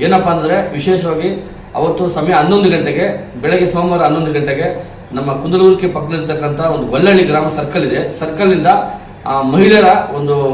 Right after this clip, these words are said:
ಕಳಶಗಳೊಂದಿಗೆ ಮೆರವಣಿಗೆ ಹೊರಡುವಂಥದ್ದು ಒಂದು ಕಾರ್ಯಕ್ರಮ ಪ್ರಾರಂಭ ಆಗ್ತದೆ, ಅಲ್ಲಿಂದ ಪ್ರಾರಂಭ ಆಗ್ತದೆ. ಜೊತೆಗೆ ವೇದಿಕೆ ಕಾರ್ಯಕ್ರಮಕ್ಕೂ ಮೆರವಣಿಗೆ ಹೊರಟು ಅಲ್ಲಿ ಒಂದು ವೇದಿಕೆ ಕಾರ್ಯಕ್ರಮನ, ಆ, ಸುಮಾರು ಒಂದು ಹನ್ನೊಂದು, ಹನ್ನೊಂದುವರೆಗೆ ಪ್ರಾರಂಭ ಆದ್ರೆ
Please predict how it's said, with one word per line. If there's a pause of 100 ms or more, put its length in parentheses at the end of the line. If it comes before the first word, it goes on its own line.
(260)
ಕಳಶಗಳೊಂದಿಗೆ (360)
ಮೆರವಣಿಗೆ (500)
ಹೊರಡುವಂಥದ್ದು
ಒಂದು
ಕಾರ್ಯಕ್ರಮ
ಪ್ರಾರಂಭ
ಆಗ್ತದೆ,
ಅಲ್ಲಿಂದ
ಪ್ರಾರಂಭ
ಆಗ್ತದೆ. (140)
ಜೊತೆಗೆ
ವೇದಿಕೆ
ಕಾರ್ಯಕ್ರಮಕ್ಕೂ
ಮೆರವಣಿಗೆ
ಹೊರಟು
ಅಲ್ಲಿ
ಒಂದು
ವೇದಿಕೆ
ಕಾರ್ಯಕ್ರಮನ, (520)
ಆ, (140)
ಸುಮಾರು
ಒಂದು
ಹನ್ನೊಂದು,
ಹನ್ನೊಂದುವರೆಗೆ
ಪ್ರಾರಂಭ
ಆದ್ರೆ